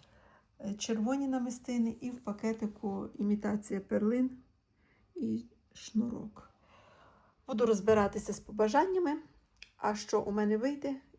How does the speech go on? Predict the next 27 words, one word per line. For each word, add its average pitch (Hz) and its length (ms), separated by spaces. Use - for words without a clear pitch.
я 240 100
вам 208 180
покажу. 208 460
Оновлені 214 440
прикраси 202 520
для 185 180
Тамари 180 420
готові. 175 480
Подивимося, 175 640
що - 200
я 160 120
зробила. 175 640
Із 202 120
чорних 190 340
Тамара 180 320
просила 175 480
зі 175 140
срібною 170 400
фурнітурою, 254 880
так 196 180
що - 160
я 185 140
об'єднала 180 640
дві 196 260
низочки, 311 560
по-моєму, 247 540
були, 214 400